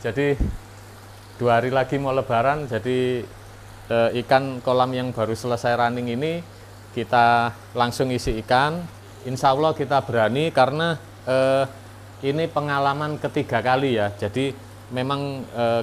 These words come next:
kita ndak, ndak mengharuskan atau, eh, "Oke Pak,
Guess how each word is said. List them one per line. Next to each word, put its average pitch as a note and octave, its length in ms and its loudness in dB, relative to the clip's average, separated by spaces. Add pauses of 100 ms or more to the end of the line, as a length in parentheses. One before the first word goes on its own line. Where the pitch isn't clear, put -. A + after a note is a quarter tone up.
kita C3 260 0
ndak, G#2+ 320 -2
ndak G#2 380 -2 (580)
mengharuskan A#2 840 -2
atau, A2+ 560 2 (560)
eh, G2+ 340 -2 (240)
"Oke A#2+ 240 0
Pak, C#3+ 180 0